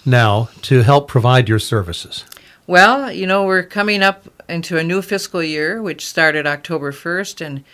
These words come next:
Speaker 2: and, uh, we're, I think we're okay this year, but we've, there's been conversations already that our, our voca funding is, you know, losing some money next year in our next fiscal year. So,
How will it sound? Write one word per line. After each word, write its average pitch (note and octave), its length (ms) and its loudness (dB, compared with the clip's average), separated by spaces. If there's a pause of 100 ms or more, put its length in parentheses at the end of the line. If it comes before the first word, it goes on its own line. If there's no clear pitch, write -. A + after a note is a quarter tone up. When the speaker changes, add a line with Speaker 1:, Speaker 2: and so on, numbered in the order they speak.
(340)
Speaker 2:
and, D3 340 -6
uh, C#3+ 240 -6
we're, D#3 520 -2
I D3+ 60 -10
think F#3 240 -8
we're E3 180 -4
okay F3 320 -4
this E3+ 280 -6
year, A3+ 180 -4
but D#3+ 240 -6
we've, D3+ 500 -8 (240)
there's D3+ 200 -8
been D#3 140 -6
conversations E3+ 760 -4
already D#3+ 600 -2 (340)
that D3 280 -2
our, C#3+ 460 -6
our C3 340 -8
voca E3 320 -6
funding F3 460 -6
is, D#3+ 480 -12
you D#3+ 140 -14
know, D#3 200 -10
losing E3+ 380 -6
some E3 200 -10
money E3+ 280 -6
next F3+ 400 -8
year G#3 260 -6
in F3 120 -10
our D#3 120 -6
next D#3 300 -8
fiscal F3 400 -10
year. F3+ 320 -6
So, E3 400 -10